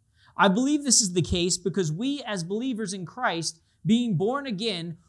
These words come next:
we have a clear sense of morality. We know right from wrong. We know what we should and shouldn't do, and no one wants to be the bad guy in their own life story. And so what happens is, I believe, we start to, s-,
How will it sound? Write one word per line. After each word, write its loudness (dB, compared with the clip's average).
we 4
have 0
a -4
clear -8
sense -4
of 0
morality. -2
We 0
know -2
right -4
from -8
wrong. -4
We 6
know 4
what -4
we -2
should -2
and -4
shouldn't -4
do, -2
and 2
no 2
one -4
wants -4
to -8
be -4
the -2
bad -2
guy -4
in -4
their -6
own -8
life -6
story. -6
And 2
so 4
what -2
happens -2
is, -6
I -6
believe, -4
we -2
start -2
to, -12
s-, -6